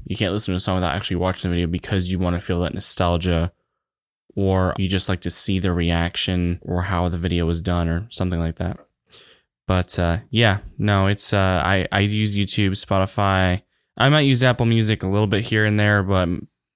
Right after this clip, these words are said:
that might be, like, five or ten percent of the time.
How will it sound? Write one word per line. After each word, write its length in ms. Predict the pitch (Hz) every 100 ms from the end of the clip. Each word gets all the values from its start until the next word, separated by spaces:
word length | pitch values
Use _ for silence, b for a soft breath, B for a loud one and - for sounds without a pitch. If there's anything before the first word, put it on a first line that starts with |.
| _ _ _ _
that 120 | 95 87
might 200 | 90 87
be, 100 | 87
like, 180 | 87
five 300 | - 90 85
or 60 | 85
ten 180 | - 85
percent 320 | 95 - 87
of 80 | 85
the 60 |
time. 240 | 90 87